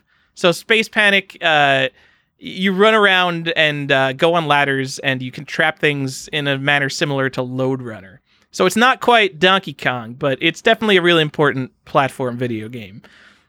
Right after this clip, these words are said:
Um, I'm not gonna go buy a Space Panic arcade cabinet, so the next best thing I can get is the first home port of the game, which is Apple Panic for the Apple two. Um, so I got two different versions of that, 'cause that's my placeholder, Johnny.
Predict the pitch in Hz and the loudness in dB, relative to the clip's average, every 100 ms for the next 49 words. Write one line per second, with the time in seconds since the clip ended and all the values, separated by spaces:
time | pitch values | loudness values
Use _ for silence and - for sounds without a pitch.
0 | _ _ - 143 135 135 131 160 185 226 | _ _ -4 -2 0 -2 -2 0 2 2
1 | 240 247 226 220 208 202 190 156 - - | 2 0 2 2 4 4 4 0 -6 -2
2 | 202 208 - 202 185 170 - 170 - - | -2 -2 0 2 2 0 0 -2 -2 -4
3 | 196 185 139 120 123 117 - 160 160 202 | -4 -2 -4 -4 -8 -10 -4 -2 2 0
4 | - 196 180 190 165 156 156 143 143 147 | 2 0 2 0 0 0 -2 -2 0 0
5 | 135 131 127 190 170 - - 185 180 160 | -2 -4 -2 0 0 -2 -2 -2 0 0
6 | 143 131 127 127 120 117 123 - 120 - | 0 -2 -2 -4 -4 -8 -8 -8 -10 -4
7 | 165 185 - 143 - 117 113 - 127 117 | 0 0 -2 -6 -8 -12 -12 -14 -14 -12
8 | - 139 - 123 - 143 120 101 _ _ | -8 -10 -10 -18 -8 -6 -6 -10 _ _
9 | _ _ _ _ _ - 120 113 110 110 | _ _ _ _ _ -6 -4 -4 -8 -10
10 | - 139 143 139 170 156 147 131 131 123 | -2 0 0 0 0 0 0 0 2 2
11 | 127 120 101 98 - - - 104 117 - | 0 -4 -8 -12 -18 -20 -16 -14 -12 -14
12 | - _ _ _ - 127 160 139 117 98 | -16 _ _ _ -6 -6 -4 -8 -10 -16
13 | 101 92 _ - _ _ | -20 -20 _ -20 _ _